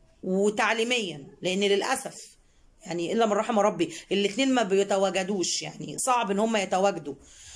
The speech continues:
لا إما مدرسة، آه، نفسيًا وحاجات كده مش كويسة، وتعليميًا كويسة، لا إما لو هي كويسة تعليميًا بتبقى مش كويسة. فلو اجتمع الاتنين في شخص، أنا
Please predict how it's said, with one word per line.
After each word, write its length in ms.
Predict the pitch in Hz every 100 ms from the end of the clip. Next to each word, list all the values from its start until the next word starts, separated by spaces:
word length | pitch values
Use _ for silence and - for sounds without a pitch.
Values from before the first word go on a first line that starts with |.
| - 175
لا 120 | 202
إما 160 | 233
مدرسة، 580 | 220 202 202 196 233 -
آه، 1080 | 170 165 - 165 170 165 - - - - -
نفسيًا 720 | 190 190 - 247 254 240 208 190
وحاجات 1200 | 185 175 - 170 - - - - - 180 202 220
كده 200 | 240 226
مش 200 | 202 -
كويسة، 680 | 196 196 240 330 359 - _ - - - - _ - _ _ _
وتعليميًا 540 | 208 220 233 247 294
كويسة، 540 | 339 330 339 320 - -
لا 220 | - 254 330
إما 200 | 349 285
لو 180 | 285
هي 180 | 277 320
كويسة 440 | 311 262 277 - 330
تعليميًا 440 | 262 233 226 285
بتبقى 320 | 269 240 233
مش 180 | 226 -
كويسة. 320 | - - - _ - _ _ _ _ _
فلو 320 | 175 190 320
اجتمع 400 | 320 320 311 269
الاتنين 480 | 240 233 226 254 220
في 100 | 220
شخص، 300 | 269 294 - - - - -
أنا 320 | 262 311 349